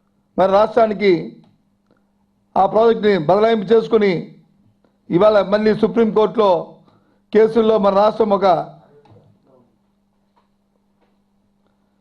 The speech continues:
కూడా ఉన్న బా-, బాధ్యతలో మరి ఉండడం ఎంతవరకు సమంజసమని అడుగుతున్నాం. వీటికన్నిటికీ కారణాలు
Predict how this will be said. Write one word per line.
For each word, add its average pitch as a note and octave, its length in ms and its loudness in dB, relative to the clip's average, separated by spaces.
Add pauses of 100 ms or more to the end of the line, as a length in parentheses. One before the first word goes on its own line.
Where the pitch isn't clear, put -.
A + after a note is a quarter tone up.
(1080)
కూడా A#3+ 260 4 (420)
ఉన్న G3+ 240 0
బా-, G3+ 220 2
బాధ్యతలో A3 460 2
మరి G#3 160 0
ఉండడం G#3 360 0 (300)
ఎంతవరకు G3 520 0 (340)
సమంజసమని F#3 520 0
అడుగుతున్నాం. D#3+ 520 0 (360)
వీటికన్నిటికీ A#3+ 680 0
కారణాలు C4+ 480 2